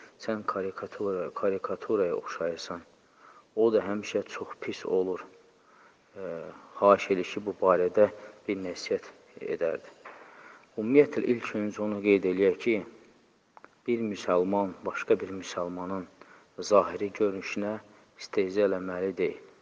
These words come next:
Bu barədə Allah Subhanahu taala Quran-ı Kərim Huzurət surəsində də buyurub ki, e, bir qövm başqa bir qövmü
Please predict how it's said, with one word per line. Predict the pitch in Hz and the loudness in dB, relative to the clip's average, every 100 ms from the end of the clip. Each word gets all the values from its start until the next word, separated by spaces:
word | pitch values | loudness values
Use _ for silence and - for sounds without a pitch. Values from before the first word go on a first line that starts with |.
| _ - - - | _ -20 -20 -12
Bu | 113 | 6
barədə | 110 101 101 107 | 8 8 8 4
Allah | 95 95 92 | 2 2 0
Subhanahu | - 98 90 | -2 -8 -6
taala | - 98 92 | 2 4 4
Quran-ı | - 92 92 92 | 2 -6 -4 -6
Kərim | - 92 - | -4 -6 -6
Huzurət | 101 92 92 95 95 - - - - | -10 -6 -2 -2 -2 -18 -20 -20 -16
surəsində | - 90 87 - 92 98 92 | -8 -8 -8 -10 -2 -2 -2
də | 87 | -4
buyurub | - 92 98 | -4 -4 -4
ki, | - 110 113 - - - _ _ - | -2 -2 -2 -10 -20 -20 _ _ -4
e, | 95 87 | -4 -2
bir | 113 104 | -2 -2
qövm | 104 104 101 107 | 6 6 6 2
başqa | 95 92 - 110 | -2 -2 6 6
bir | 95 98 110 - - - _ | 8 6 6 -4 -20 -20 _
qövmü | 98 92 95 | 4 4 4